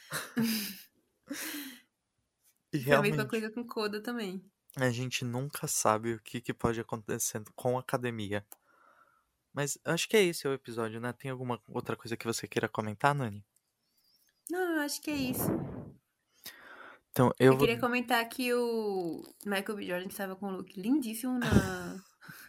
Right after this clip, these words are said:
Speaker 1: <laughs> na festa da Vanity Fair. Quem não viu, dá um Google aí. E acho que essa é a minha última consideração extremamente importante a se colocar.
Speaker 2: Então, gente, um beijo, um abraço. Até o próximo ano. Acho que durante esse tempo, né,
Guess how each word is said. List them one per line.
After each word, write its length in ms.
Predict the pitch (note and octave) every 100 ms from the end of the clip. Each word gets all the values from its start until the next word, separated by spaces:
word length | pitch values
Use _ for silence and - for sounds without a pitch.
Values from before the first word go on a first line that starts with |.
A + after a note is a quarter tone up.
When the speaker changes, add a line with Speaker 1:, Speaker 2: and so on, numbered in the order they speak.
| _ - G4 A4 G#4
Speaker 1:
<laughs> 300 | E4+ C#4 A#3+
na 120 | A3+
festa 260 | A3+ A3+
da 100 | A3
Vanity 340 | G#3+ G#3 G3+ -
Fair. 360 | G3 F#3+ C4
Quem 140 | D4 A3+
não 180 | A3 A3+
viu, 160 | G#3+
dá 160 | G3 G3
um 100 | G3+
Google 280 | F#3+ F3+ F#3
aí. 420 | F3+ G#3 B3 D#4+ _ _ -
E 100 | G3+
acho 220 | F#3+ G#3
que 100 | -
essa 160 | G#3 A3+
é 20 |
a 40 | A3
minha 120 | G3+
última 240 | A3+ A#3+
consideração 680 | A#3 A#3 G#3+ A3 A3+ G#3 G#3 G#3
extremamente 580 | A3+ - A#3 G#3+ G#3+ A3+
importante 480 | A3 A3 F#3+ G3
a 20 | G3+
se 140 | G3+
colocar. 380 | - G3+ G#3 -
Speaker 2:
Então, 420 | D3+ C#3 D3+ D3+
gente, 420 | D3 C#3 C3+ - -
um 260 | B2+ B2+
beijo, 460 | A#2+ A#2+ A2+ A#2 B2+
um 60 | A2+
abraço. 640 | G#2+ A2+ A2 A2+ - C3+ -
Até 360 | - B2 - B2+
o 120 | B2
próximo 720 | - A2+ A2 A2 - C3 A#2
ano. 420 | G2 F#2+ G2+ G#2+ - -
Acho 240 | G#2+ -
que 160 | - A2 - - -
durante 420 | D#3+ E3 F#3 -
esse 160 | F3+ -
tempo, 360 | - B2 A#2+ A2+
né, 240 | A#2